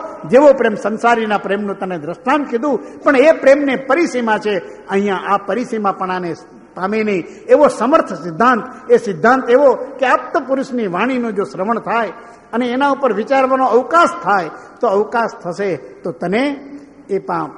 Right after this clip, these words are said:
પ્રેમ જાગશે. "પર પ્રેમ પ્રવાહ બઢે પ્રભુ સે, સગ આગમ ભેદ સુઉર બસે. વહ કેવલ કો બીજ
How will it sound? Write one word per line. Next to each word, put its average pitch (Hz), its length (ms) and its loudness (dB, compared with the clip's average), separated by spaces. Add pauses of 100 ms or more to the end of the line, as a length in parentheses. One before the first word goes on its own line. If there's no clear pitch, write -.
(300)
પ્રેમ 214 360 -2
જાગશે. 143 560 -12 (380)
"પર 202 200 2
પ્રેમ 208 640 2
પ્રવાહ 147 760 -2
બઢે 143 460 -4
પ્રભુ 147 340 -8
સે, 151 480 -8 (500)
સગ 190 200 -8
આગમ 170 720 -4
ભેદ 151 460 -4
સુઉર 165 640 -10
બસે. 117 360 -20 (380)
વહ 214 180 4
કેવલ 269 640 2
કો 214 380 2
બીજ 175 280 0